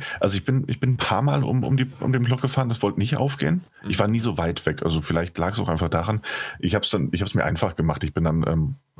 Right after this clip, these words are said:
Speaker 1: raus aus dem Spiel ins Hauptmenü, bin wieder rein und dann stand ich nicht nur vor dem Tor, sondern es war sogar offen. Also, keine Ahnung.
Speaker 2: Okay, na gut.
Speaker 1: Hat, hat auch wunderbar funktioniert.
Speaker 2: Ja.
Speaker 1: Ansonsten, ich hatte jetzt auch keine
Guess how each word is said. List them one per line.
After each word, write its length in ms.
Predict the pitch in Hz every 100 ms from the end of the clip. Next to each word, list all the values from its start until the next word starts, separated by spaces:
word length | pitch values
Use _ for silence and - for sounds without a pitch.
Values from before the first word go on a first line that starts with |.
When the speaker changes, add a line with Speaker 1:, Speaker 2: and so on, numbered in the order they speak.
| -
Speaker 1:
raus 200 | - 127
aus 80 | 117
dem 80 | 113
Spiel 240 | - 110
ins 140 | 87
Hauptmenü, 460 | 92 107 135 131 135 139
bin 140 | - 87
wieder 160 | 92 82
rein 320 | 85 110 135 - -
und 100 | 90
dann 100 | 87
stand 240 | - 90
ich 100 | 95
nicht 160 | 101 92
nur 80 | 82
vor 260 | - 87
dem 180 | 92 113
Tor, 300 | - 123 139 139 -
sondern 180 | 85
es 60 | 78
war 80 | 85
sogar 220 | 80 -
offen. 300 | 76 - 69 - _ -
Also, 260 | 85 80 - _ _ _ _ _ -
keine 140 | 85
Ahnung. 100 | 78
Speaker 2:
Okay, 200 | 76 113 123 -
na 80 | 107
gut. 160 | 98 101
Speaker 1:
Hat, 220 | 110 -
hat 340 | - - - 117
auch 180 | 101
wunderbar 360 | 98 82 80 78
funktioniert. 460 | - 80 - 80 - -
Speaker 2:
Ja. 160 | 90 73
Speaker 1:
Ansonsten, 360 | 107 101 107 151
ich 140 | -
hatte 100 | 123
jetzt 120 | 147
auch 100 | 131
keine 300 | - 123 113